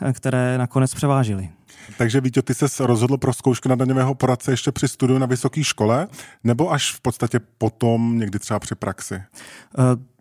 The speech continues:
Speaker 1: na škole, abych řekl pravdu, tak jsem možná ani nevěděl, kdo je a co je daňový poradce. Spíš mě zaujal ten obor jako takový, e, byť teda, mm, musím říct, že, že na právnické fakultě se daním,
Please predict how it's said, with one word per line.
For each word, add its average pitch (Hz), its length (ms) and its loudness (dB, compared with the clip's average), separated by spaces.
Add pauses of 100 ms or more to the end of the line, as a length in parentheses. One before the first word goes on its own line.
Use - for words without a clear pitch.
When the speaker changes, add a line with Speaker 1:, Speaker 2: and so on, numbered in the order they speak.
(140)
Speaker 1:
na 135 200 4
škole, 180 360 2
abych 165 180 0
řekl 170 240 -2
pravdu, 151 340 2
tak 156 160 -2
jsem 160 160 0
možná 135 500 2
ani 135 140 2
nevěděl, 131 640 2
kdo 131 280 4
je 123 120 0
a 127 80 -2
co - 180 0
je 127 80 2
daňový 123 340 2
poradce. 120 640 -2 (400)
Spíš - 300 -6
mě 143 160 4
zaujal 131 360 2
ten 135 140 2
obor 127 220 4
jako 131 180 0
takový, 123 540 2
e, 170 40 -2 (400)
byť 113 320 -2
teda, 131 360 0
mm, 131 600 -2 (440)
musím 131 400 2
říct, 123 200 -4
že, 131 340 0
že 127 140 0
na 127 100 2
právnické 120 460 0
fakultě 123 440 2
se - 140 -2
daním, 131 480 2